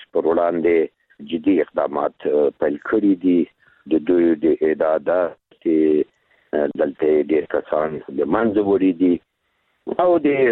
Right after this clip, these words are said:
م، خارجي رسنیو، مثلا د امریکا له طرفه هم داسې ارقام وړاندې شول، مسایل وړاندې شول چې د داعش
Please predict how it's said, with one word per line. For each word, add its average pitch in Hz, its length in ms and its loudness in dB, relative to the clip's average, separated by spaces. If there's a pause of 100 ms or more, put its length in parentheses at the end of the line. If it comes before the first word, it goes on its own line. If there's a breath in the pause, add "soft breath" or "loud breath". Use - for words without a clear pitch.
(120)
م، 101 340 -4
خارجي 90 440 0
رسنیو، 87 680 0
مثلا 78 320 -8 (100)
د - 20 -4 (100)
امریکا 76 320 -4
له 78 120 -2 (100)
طرفه 80 340 -4 (120)
هم - 160 0 (600 soft breath)
داسې 92 360 0
ارقام 92 420 -2
وړاندې 95 580 2
شول، 98 280 0 (500)
مسایل 90 300 -2
وړاندې 90 460 0
شول 95 220 -2
چې 95 180 0 (720 loud breath)
د - 20 2 (100)
داعش 85 460 2